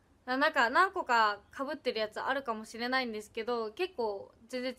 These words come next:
違うこと書いてたりはしたと思うので、まあ、当たった人が楽しんでいただけてたら。「矢切君コースだった？」、綱さん。マジで？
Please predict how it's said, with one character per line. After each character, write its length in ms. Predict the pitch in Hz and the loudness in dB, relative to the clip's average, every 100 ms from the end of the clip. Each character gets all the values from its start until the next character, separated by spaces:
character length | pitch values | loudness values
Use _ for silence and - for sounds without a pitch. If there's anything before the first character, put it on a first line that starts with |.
| 277 | -4
違 20 | 277 | -4
う 40 | |
こ 120 | 277 277 | -4 -8
と 100 | 247 | -8
書 100 | 240 | -6
い 100 | 226 | -6
て 80 | 220 | -6
た 140 | 220 | -6
り 100 | 202 | -4
は 140 | 196 208 | -6 -8
し 80 | - | -10
た 140 | 220 | -10
と 180 | 214 196 | -8 -10
思 240 | 202 226 | -8 -8
う 20 | |
の 160 | 208 196 | -8 -10
で、 360 | 196 208 185 - _ _ _ _ - | -6 -6 -8 -16 _ _ _ _ -12
ま 220 | 208 202 - _ _ | -12 -12 -18 _ _
あ、 80 | 226 | -8
当 20 | |
た 100 | 233 | -6
っ 60 | 226 | -6
た 100 | 247 | -10
人 240 | 233 240 | -8 -6
が 180 | 208 185 - - _ - | -4 -4 -8 -20 _ -8
楽 200 | 240 240 | -4 -4
し 180 | 262 | -4
ん 80 | 233 | -4
で 240 | 202 185 - | -4 -6 -10
い 80 | 214 | -12
た 100 | 226 | -8
だ 120 | 208 | -8
け 120 | 208 | -10
て 220 | 202 - 190 | -14 -16 -18
た 100 | 196 | -18
ら。 80 | - _ _ _ | -20 _ _ _
「矢 120 | 320 | 4
切 20 | |
君 100 | 370 523 | 6 6
コ 600 | 659 698 698 719 508 349 | 4 0 8 10 10 6
ー 40 | |
ス 60 | - | 6
だ 80 | 320 | 2
っ 20 | |
た？」、 60 | |
綱 180 | 320 311 | 4 4
さ 140 | 294 269 | 4 6
ん。 20 | |
マ 80 | 453 | 6
ジ 460 | 571 679 539 - | 4 0 -2 0
で？ 180 | 285 277 | -4 -6